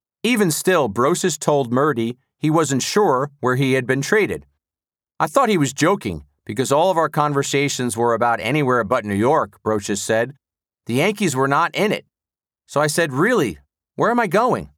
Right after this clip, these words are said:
Attanasio, the full-time agent and part-time karaoke singer, started singing Sinatra again. So Brocious was now convinced he was heading to New York, but he didn't know if he was going to the Yankees or the Mets.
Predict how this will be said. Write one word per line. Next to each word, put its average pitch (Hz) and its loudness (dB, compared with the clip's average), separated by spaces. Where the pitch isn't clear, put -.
Attanasio, 165 2
the 135 -2
full-time 170 0
agent 127 -2
and 110 -4
part-time 143 0
karaoke 135 0
singer, 113 -2
started 160 0
singing 165 0
Sinatra 151 0
again. 135 -2
So 120 -2
Brocious 156 0
was 127 -2
now 143 0
convinced 139 -2
he 131 -2
was 120 0
heading 165 0
to 143 -2
New 127 0
York, 165 0
but 131 2
he 143 2
didn't 180 0
know 170 2
if 151 -4
he 147 0
was 127 -2
going 135 0
to 135 -2
the 120 -2
Yankees 139 -2
or 120 2
the 110 -2
Mets. 98 -4